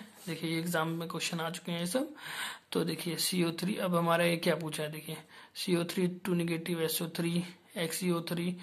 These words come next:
एनओ थ्री negative। देखिए हमारा ये पूछा है कौन सा molecule planar होगा, तो हम बस steric number निकाल लें। अगर टू और थ्री होगा तो all planar होगा, अगर फ़ोर आएगा तो हम उसमें lone pair देखेंगे, ओके।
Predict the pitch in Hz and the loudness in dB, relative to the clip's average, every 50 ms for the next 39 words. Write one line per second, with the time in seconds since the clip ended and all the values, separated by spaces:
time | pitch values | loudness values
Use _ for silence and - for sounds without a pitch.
0 | - - - - - - 175 165 160 165 160 160 - 175 165 160 160 156 156 151 | -12 -18 -20 -14 -8 -4 -2 0 2 2 0 0 0 0 2 2 0 0 -2 -4
1 | 151 151 160 151 - - - - - - - - 185 170 160 - 170 160 156 160 | -6 -6 -8 -10 -8 -10 -8 -8 -8 -10 -8 -4 -4 -4 -2 -2 -4 -2 -2 0
2 | 156 156 160 165 165 165 170 175 180 - - 175 165 - 170 165 165 160 180 170 | 0 0 0 0 0 -2 0 0 2 2 2 2 0 2 0 0 0 0 0 0
3 | 165 160 170 175 - 185 180 180 180 175 165 156 156 151 151 151 151 151 156 - | 0 0 -2 0 0 2 0 2 0 0 -2 0 0 -2 -2 -2 -4 -4 -4 -4
4 | - - - - - - 175 175 170 170 170 170 170 165 160 - - 185 175 - | -4 -4 -4 -4 -2 0 2 2 2 2 2 2 2 2 0 0 -2 -2 -2 0
5 | - 170 165 165 170 160 160 160 160 160 165 190 214 240 247 247 240 - - - | 2 2 2 2 0 0 0 0 0 2 2 2 4 4 4 4 2 0 -4 -10
6 | - 180 170 165 156 160 - - 196 180 170 170 165 170 - 185 214 233 233 208 | -6 -4 -2 0 -2 -2 -2 0 2 2 4 2 2 0 0 2 4 4 4 2
7 | 185 175 170 165 175 196 202 202 202 208 214 214 214 214 208 202 190 190 - - | 2 2 4 4 4 2 2 0 0 0 2 0 0 0 -2 -2 -4 -4 -6 -8
8 | - - - - - 165 160 160 156 156 175 180 214 220 208 196 180 165 170 165 | -8 -8 -8 -6 -2 0 2 2 0 0 0 0 2 2 2 2 2 0 0 -2
9 | 160 156 156 151 151 - 160 160 151 151 151 156 175 202 208 214 202 202 202 185 | -2 -2 -4 -4 -6 -6 -4 -4 -4 -4 -4 -4 -4 -2 -2 -2 -2 -2 -2 -2
10 | 180 175 190 208 - 240 | 0 0 0 0 2 0